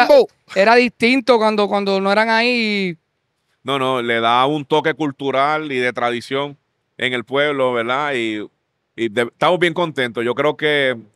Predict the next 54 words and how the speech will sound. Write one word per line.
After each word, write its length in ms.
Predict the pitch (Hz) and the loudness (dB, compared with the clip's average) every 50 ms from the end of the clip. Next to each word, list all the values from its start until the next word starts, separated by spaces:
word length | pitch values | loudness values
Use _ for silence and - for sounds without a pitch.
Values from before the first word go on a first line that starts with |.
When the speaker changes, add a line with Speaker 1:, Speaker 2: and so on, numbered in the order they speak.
| _ - - | _ -20 -16
Speaker 3:
no 320 | 135 131 131 135 139 147 | -14 -14 -10 -6 -4 -2
hay 140 | 160 170 170 | -2 -2 -2
nadie 260 | 160 165 170 170 170 165 | 0 0 0 0 0 -2
en 60 | 160 | -2
Isabela 440 | 160 147 - 147 143 156 165 165 156 | -4 -2 -2 -2 0 0 0 -2 -2
que 120 | 127 127 | -4 -4
no 100 | 123 127 | -2 0
haya 160 | 127 139 135 | 0 2 2
visto, 520 | 135 143 151 147 _ - 135 127 127 - _ _ _ _ _ _ _ _ _ | 0 0 -2 -4 _ -4 -2 -2 -2 -4 _ _ _ _ _ _ _ _ _
eh, 420 | - 117 120 117 110 113 110 110 - - | -6 -2 -2 0 0 0 0 -2 -2 -2
el 160 | 127 123 123 | -2 0 2
auge 240 | 127 135 139 151 143 | 2 2 2 2 2
del 160 | 143 139 139 | 0 0 -2
turismo. 600 | - 131 127 135 131 123 120 117 110 107 110 - 98 | -2 -2 -2 -2 -2 -2 -4 -4 -6 -6 -8 -8 -4
Yo 160 | 113 117 110 | -4 -4 -2
creo 180 | 127 131 135 | -2 -2 -2
que 100 | 131 139 | -2 -2
los 120 | 131 120 113 | -2 -2 -2
fines 220 | 131 127 131 131 | -2 -2 -2 -2
de 80 | - 139 | -2 -2
semana 400 | 131 135 143 143 143 139 131 - _ _ _ _ _ _ - | -2 0 0 0 -2 -2 -4 -6 _ _ _ _ _ _ -4
el 180 | 113 123 120 | -2 -2 -2
mejor 320 | 117 117 117 117 127 139 143 | -2 -6 -4 0 0 0 0
ejemplo 520 | 139 135 139 147 147 139 - 135 135 127 | 0 0 -2 -4 -4 -8 -8 -4 -4 -4
es 80 | 117 107 | -4 -4
ver 260 | 123 123 135 135 127 123 | -6 -6 -6 -8 -10 -6
todo 260 | - 135 131 139 143 143 | -2 0 2 2 2 2
lleno 460 | 131 143 135 135 135 135 139 139 - _ _ _ _ _ _ - | 2 2 2 2 0 0 -2 -4 -6 _ _ _ _ _ _ -10
y 220 | - 127 123 120 | -6 -6 -4 -4
los 140 | 117 120 120 | -4 -4 -4
recaudos, 520 | 120 123 117 - - 127 147 170 165 156 135 | -4 -4 -4 -2 0 0 0 0 -2 -2 -2
¿verdad? 240 | 131 123 123 143 147 | -2 -2 -2 -2 0
Que 60 | 160 | 0
han 60 | 143 127 | 0 0
aumentado 500 | 127 135 135 143 135 127 139 135 139 135 | 0 -2 -2 -4 -4 -2 -2 0 0 0
grandemente. 520 | 135 131 131 127 123 131 160 156 156 127 | 0 0 -2 -4 -6 -6 -6 -6 -6 -6
Yo 140 | 113 110 117 | -4 -4 -4
los 140 | 123 135 120 | -4 -4 -4
veo 320 | 123 139 139 147 147 143 | -4 -4 -2 -2 -4 -6
en 120 | 135 127 123 | -6 -6 -8
el 120 | 120 117 | -6 -6
ibu 440 | 139 160 165 160 139 127 135 143 131 _ - | -4 -4 -4 -4 -6 -8 -10 -12 -14 _ -14
y 100 | - 117 | -12 -10
los 180 | 117 110 92 | -8 -8 -6
veo 180 | 90 113 117 120 | -4 -4 -4 -2
en 40 | 131 | -2
las 120 | 127 123 | -4 -4
patentes, 460 | - 127 120 104 131 139 143 135 123 113 | -4 -6 -6 -6 -6 -10 -8 -8 -8 -8
¿verdad? 280 | 107 107 117 131 139 _ _ _ _ _ _ - | -6 -6 -6 -6 -8 _ _ _ _ _ _ -4
Y 60 | 113 | -4
así 180 | 110 110 - 127 | -4 -4 -4 -4
uno 180 | 131 139 139 | -4 -4 -4
puede 220 | 139 143 139 143 143 | -4 -2 -2 -2 -2
medir 460 | 139 131 131 131 143 143 147 147 | 0 -2 0 2 2 2 0 0